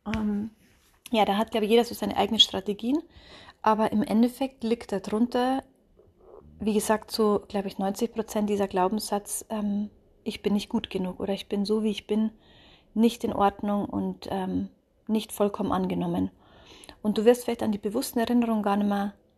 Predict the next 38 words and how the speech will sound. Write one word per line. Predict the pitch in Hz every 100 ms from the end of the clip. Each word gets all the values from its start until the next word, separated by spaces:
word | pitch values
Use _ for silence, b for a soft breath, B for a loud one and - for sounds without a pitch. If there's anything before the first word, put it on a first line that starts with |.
| _ -
hinkommen, | 240 233 240 190 185 180
weil |
es | 190
halt | 220
alles | - 202
im | 196
Unterbewusstsein | - 240 190 180 185 - 180
abgespeichert | 175 - - 190 196
ist, | -
vor | -
allem | 196 196
in |
den | 196
ersten | - 196 - 202
Jahren, | 185 180 -
äh, | 208 202 -
eins | - 196 -
bis | 202 -
drei | 190 185
oder | 180
so, | 180 185 - B B B B B B B B B _
wo, | 190 190 208 196 196 -
ähm, | 208 208 196 190 208 _ _ _ _ _ _ _ _
wo | 208 214
es | -
so | 233 247 254
wichtig | 240 - 214
ist, | 208 -
dass | -
die | 202
Eltern | 196 202 214 220
halt | -
einfach | 214 202 208
immer | - 226 226 214
wieder | 214 214 214 b b b _
dir | 220 214
spiegeln | - - 240 233 226 220
durch, | 208 208 202 202